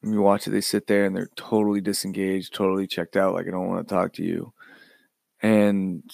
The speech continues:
now what, you know, people are kinda going with is, "Hey, um, you know, you have a responsibility as you're put in this position, uh,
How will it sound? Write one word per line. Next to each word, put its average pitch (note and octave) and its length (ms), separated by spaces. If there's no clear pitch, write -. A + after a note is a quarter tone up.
now G2 420
what, F#2+ 320
you G2 140
know, F2+ 80
people - 280
are F#2+ 60
kinda F2+ 320
going G2 260
with G2 240
is, G2+ 360
"Hey, D#3+ 500
um, G#2 640
you G#2 80
know, G#2+ 60
you G#2+ 160
have A2+ 160
a G#2+ 40
responsibility G#2 1000
as F#2+ 220
you're G2+ 80
put A2 180
in G#2 60
this G#2 100
position, G2 760
uh, - 360